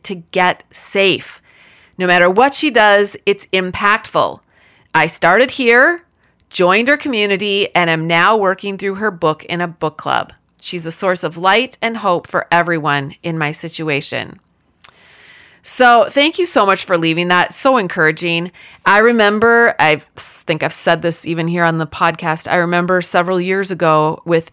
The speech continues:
a, a church elder looked at me across a circular table and leaned in towards me and said, "You don't know God." So <laughs> when I read reviews like this,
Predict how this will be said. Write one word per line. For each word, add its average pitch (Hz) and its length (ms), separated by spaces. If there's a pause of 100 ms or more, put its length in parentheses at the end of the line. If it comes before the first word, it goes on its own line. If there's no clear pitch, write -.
a, 170 140 (100)
a 170 60
church 185 360
elder 180 400
looked 170 360
at 208 160
me 175 160
across 165 420
a 170 140
circular 180 640
table 165 600 (540)
and 185 260
leaned 277 320
in 269 160
towards 220 320
me 190 140
and 170 160
said, 160 420 (320)
"You 247 460
don't 185 560
know 165 460
God." 143 560 (840)
So 285 380 (220)
<laughs> - 200
when 285 140
I 277 60
read 269 240
reviews 196 340
like 185 160
this, 175 240